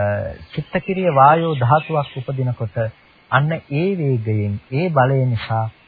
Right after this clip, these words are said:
මේ, අ, කකුල ඉදිරියට තැබීමක්, කය ඉදිරියට නැමීමක් සිද්ධ වෙනවා.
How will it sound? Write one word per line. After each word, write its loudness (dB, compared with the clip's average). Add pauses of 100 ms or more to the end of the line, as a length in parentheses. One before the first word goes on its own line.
(220)
මේ, 0 (400)
අ, -2 (200)
කකුල 0
ඉදිරියට -4
තැබීමක්, -2
කය 0
ඉදිරියට -2
නැමීමක් -2
සිද්ධ -4
වෙනවා. -2